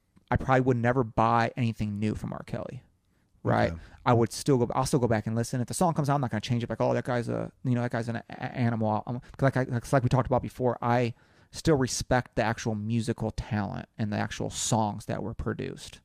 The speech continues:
Speaker 2: Okay. Yeah,
Speaker 1: 'Cause they were
Speaker 2: uh,
Speaker 1: good.
Speaker 2: the way I look at it is, uh, it, it's hard. I think that they both did it. I think they're both pieces of shit. Um, I like,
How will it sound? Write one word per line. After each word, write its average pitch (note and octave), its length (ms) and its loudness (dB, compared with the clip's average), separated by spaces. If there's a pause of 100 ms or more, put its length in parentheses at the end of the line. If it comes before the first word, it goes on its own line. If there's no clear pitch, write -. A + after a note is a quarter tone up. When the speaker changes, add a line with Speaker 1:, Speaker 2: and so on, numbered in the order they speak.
(240)
Speaker 2:
Okay. F#2+ 240 -6 (720)
Yeah, G3+ 300 -2
Speaker 1:
'Cause F3 160 6
they G3 80 8
were F#3 80 6
Speaker 2:
uh, - 20 -4
Speaker 1:
good. G3+ 240 2 (600)
Speaker 2:
the F3 80 -14
way G3+ 140 -4
I G3 100 0
look F#3+ 220 -2
at F#3 140 2
it F#3 160 -4
is, B2+ 420 -4
uh, A#2 260 -10 (160)
it, A#2 160 -10
it's C#3+ 160 -4
hard. C3 220 2
I B2 100 2
think D#3+ 200 -4
that D3+ 140 -4
they A#2 100 0
both G#2+ 360 -2
did A#2 160 0
it. B2+ 220 0
I G#2+ 60 -6
think F#2+ 220 -6
they're F#2+ 160 -4
both G2 260 -4
pieces F#2+ 360 -6
of F2 80 -6
shit. - 420 -2 (520)
Um, E2+ 440 -6 (800)
I G2 120 -2
like, G#2+ 420 0